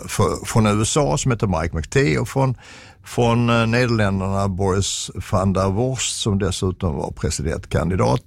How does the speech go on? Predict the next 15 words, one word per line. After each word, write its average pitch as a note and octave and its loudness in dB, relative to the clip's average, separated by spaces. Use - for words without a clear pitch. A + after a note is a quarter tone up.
men F2 0
ställde - -2
också - -2
upp - -4
till, C#2+ -2
eh, - -4
om D#2+ 2
han D#2 0
inte F2 0
blev G2+ 2
president, G2 2
ställde B2 0
han B2 2
upp A#2+ 0
till, D#2+ -2